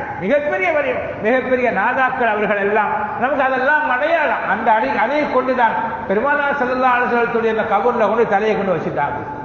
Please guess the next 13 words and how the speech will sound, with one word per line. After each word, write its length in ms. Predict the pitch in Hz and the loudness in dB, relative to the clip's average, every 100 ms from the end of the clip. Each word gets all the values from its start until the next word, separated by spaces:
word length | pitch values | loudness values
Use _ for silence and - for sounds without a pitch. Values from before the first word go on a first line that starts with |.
| - - | -12 -8
புரிஞ்சுங்களா 400 | 185 208 202 185 | -4 -2 -2 -2
சொல்றது? 640 | 180 180 175 196 170 - - - | -2 0 0 0 0 -4 -8 -6
அது 260 | 165 196 262 - | -4 0 -2 -2
காதலுக்கு 680 | 196 208 240 254 240 208 233 | 0 0 2 0 0 0 0
கண்ணு 380 | 202 185 202 180 | 0 -4 -4 -4
கிடையாது. 540 | 156 135 117 - - - - | -4 -6 -8 -10 -12 -12 -4
அதே 240 | 170 202 | 2 2
மாதிரி 560 | 240 240 226 214 196 180 196 180 165 | 2 2 2 4 2 0 -4 -6 -6
அந்த 160 | 160 | -4
காதலனுக்கு 760 | - 180 233 277 254 226 196 202 175 | -2 0 2 2 2 0 -2 -2 0
மாற்றமாக 640 | 214 254 254 240 214 208 175 | 0 2 0 2 2 2 0
யாராவது 580 | 175 208 220 226 226 | 2 2 2 2 2
நடந்தா 500 | 214 202 226 240 285 | 2 2 2 2 2